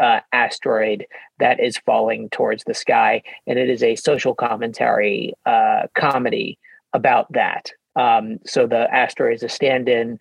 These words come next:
for climate denialism and for, um, you know, you could say for anti-science people about the, um, uh,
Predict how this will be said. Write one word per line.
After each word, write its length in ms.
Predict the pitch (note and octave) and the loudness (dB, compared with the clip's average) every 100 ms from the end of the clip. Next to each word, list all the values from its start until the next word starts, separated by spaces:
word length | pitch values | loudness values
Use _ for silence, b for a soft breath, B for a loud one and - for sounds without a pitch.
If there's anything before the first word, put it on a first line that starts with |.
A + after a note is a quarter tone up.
| B B - | B B -2
for 400 | B2+ A#2 A2+ - | 2 2 0 -4
climate 380 | - B2 A#2+ B2+ | -4 -2 -2 -4
denialism 840 | B2+ A#2 A2 A2 A2 A#2 A2 G#2+ G#2+ - | -2 0 0 2 0 0 0 -2 -4 -2
and 440 | A#2 G#2 G#2 G#2 - | 0 0 -2 -6 -4
for, 560 | - A2+ A2 G#2+ G#2 - | 0 2 2 2 0 0
um, 460 | A2 G#2 G2+ G2+ - B B _ | 0 0 -2 -8 -10 B B _
you 80 | C3+ | -2
know, 60 | A#2+ | -2
you 140 | A2+ | -2
could 160 | B2+ - | -4 -2
say 500 | C#3+ B2 A2+ A2+ A2+ - | 2 4 4 0 -4 -2
for 100 | B2 | -2
anti-science 680 | A#2 A2+ A#2 - A2 G#2+ - | -2 -2 -2 0 -2 -2 -4
people 300 | A#2+ A#2 A2+ | -6 0 2
about 260 | G#2+ G#2 - | 2 0 -2
the, 320 | A2 G#2+ A2+ | -2 -2 -2
um, 460 | G#2+ G#2 G2+ - - - | 0 -2 -4 -10 -14 -6
uh, 100 | - | -2